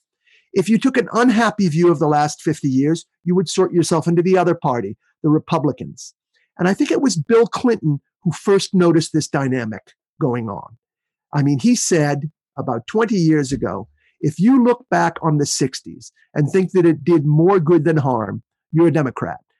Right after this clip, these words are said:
And if you look back and think it did more harm than good, you're a Re-, Republican." And I can't think of a better summation of what my book is about.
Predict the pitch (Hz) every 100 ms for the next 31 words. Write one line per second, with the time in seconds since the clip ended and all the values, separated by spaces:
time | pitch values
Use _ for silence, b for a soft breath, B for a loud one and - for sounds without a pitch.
0 | _ _ 165 170 165 202 233 - 208 202
1 | 180 185 190 156 170 165 170 160 170 160
2 | 160 143 131 127 127 _ - 160 156 151
3 | 143 117 - 139 131 143 123 107 117 123
4 | b b - 165 196 - 240 220 - 185
5 | 170 151 147 175 165 160 - _ _ -
6 | - 208 190 180 185 180 143 143 147 135
7 | 113 - _ _ 123 151 - 139 131 139
8 | - 127 - 113